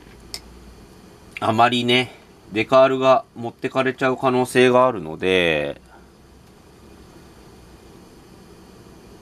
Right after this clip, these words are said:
やらないですけど、市販車とかで、えー、例えば角が出ちゃったりした時は、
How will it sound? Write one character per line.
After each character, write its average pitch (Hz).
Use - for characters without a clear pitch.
や 101
ら 104
な 117
い 101
で 87
す -
け 92
ど、 98
市 -
販 220
車 226
と 233
か 127
で、 95
え 95
ー、 104
例 117
え -
ば 90
角 127
が 92
出 101
ち -
ゃ 98
っ -
た 90
り 85
し -
た 87
時 80
は、 82